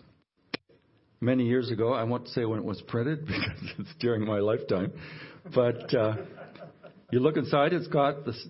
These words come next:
the ways of salvation. And the step one says, "God loves you and has a wonderful plan for your life." And it takes you through four laws that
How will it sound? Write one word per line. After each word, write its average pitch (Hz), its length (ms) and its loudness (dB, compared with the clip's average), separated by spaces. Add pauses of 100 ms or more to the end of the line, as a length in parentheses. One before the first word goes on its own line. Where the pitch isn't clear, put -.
the 123 80 0
ways 120 480 2
of 107 120 -2
salvation. 120 840 0
And 107 340 0
the - 360 -4 (120)
step 151 240 0
one 131 280 2
says, 113 460 0 (520)
"God 135 240 2
loves 151 420 0
you 95 340 0
and 101 200 -6
has 104 240 -4
a 98 60 0
wonderful 123 520 -2
plan 113 480 -2
for 98 100 -2
your 92 120 0
life." 90 260 0 (540)
And 95 200 -4
it 117 140 -4
takes 139 300 0
you 117 80 -2
through 104 240 -4 (100)
four 110 260 0
laws 92 460 0
that 87 140 -4